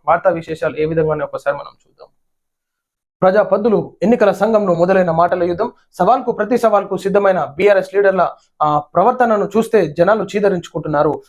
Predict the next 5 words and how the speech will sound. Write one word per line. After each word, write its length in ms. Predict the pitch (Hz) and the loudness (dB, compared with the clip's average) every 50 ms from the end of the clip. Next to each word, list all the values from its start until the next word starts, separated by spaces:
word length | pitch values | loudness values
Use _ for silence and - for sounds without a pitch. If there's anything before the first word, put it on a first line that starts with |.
| _ - 156 | _ -2 0
భౌతిక 280 | 185 208 202 202 202 | 2 2 2 0 0
దాడులతో 540 | 180 170 190 214 202 208 196 190 233 240 208 | 2 2 2 2 2 0 0 2 2 0 2
గూండాయిజాన్ని 520 | 170 214 240 240 240 220 202 196 190 190 | 2 0 2 2 2 2 2 -2 -4 -2
తలపించేలా 520 | 190 185 180 180 180 185 185 175 180 180 170 | -2 0 0 -2 -2 -4 -4 -2 0 0 0
ప్రజాస్వామ్యంలో 800 | 165 165 160 170 214 214 214 208 190 185 185 175 180 165 139 | 0 -2 0 0 0 0 2 0 0 0 -2 -4 -2 -4 -4